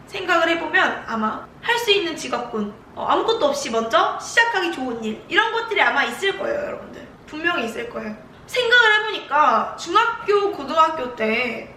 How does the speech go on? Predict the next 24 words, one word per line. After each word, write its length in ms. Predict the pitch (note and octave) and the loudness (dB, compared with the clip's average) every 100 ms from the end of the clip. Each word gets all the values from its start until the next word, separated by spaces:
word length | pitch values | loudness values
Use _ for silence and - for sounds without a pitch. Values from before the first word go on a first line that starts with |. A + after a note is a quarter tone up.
| - | -18
이제 180 | - A3+ | -10 -10
희망 460 | - A#4 B4 B4 | -6 2 4 2
진로란에 1000 | - - B3+ C4+ E4 A3+ A3+ B3+ C#4+ A3+ - | 0 -8 -6 -4 0 0 0 0 -2 -4 -10
직업을 420 | - C4+ G4+ F#4+ | -8 -4 0 0
써서 320 | E4+ B3 A3 | 0 -4 -4
내잖아요. 760 | A3 G#3+ B3 A#3 A3+ G#3+ - - | -2 -2 -4 -8 -8 -10 -12 -6
그 200 | - G4 | 2 2
직업을 480 | - - E4+ A#4 A#4 | 2 -4 -2 2 4
써서 300 | A4 A4+ A4 | 4 2 2
낸다는 520 | C4 B3 C#4+ E4+ E4+ | 2 4 4 4 2
게 160 | C#4 C4+ | -6 -8
조금 420 | E4+ E4+ D#4+ C#4+ | -10 -10 -8 -8
우리를 760 | A#3 B3 C#4+ C#4 C#4 A3+ - - - | -6 -4 -2 -2 -2 -4 -8 -14 -16
틀에 340 | - - C5 | -10 0 2
가두는 440 | - A#3+ A#3+ E4+ F4 | 2 -4 -4 -4 -4
것 120 | E4+ | -4
같기도 400 | - - - C#4 | -4 -6 -8 -4
해요. 220 | D4 - - - - - | -4 -4 -10 -16 -20 -6
여러분의 600 | C4+ C#4 G4 G#4 G4+ C4+ | 2 4 4 4 2 2
인생은 600 | A3 A#3+ B3 E4+ C#4 A3 - - - - | -2 -4 -4 0 -2 -2 -10 -18 -20 -4
여러분 420 | B3+ C#4+ G4 G4+ | 2 4 4 0
거니까 800 | - D4 - - E4+ B3 - - - - - - | 0 -2 -2 -2 2 2 0 -8 -16 -20 -18 -8
조금 300 | G4 F#4+ - | -4 -4 -4
진지하게 1120 | C#4+ C#4+ - G4+ F4+ - D4 C4 G#3+ - | -8 -10 -4 2 2 4 0 0 -2 -6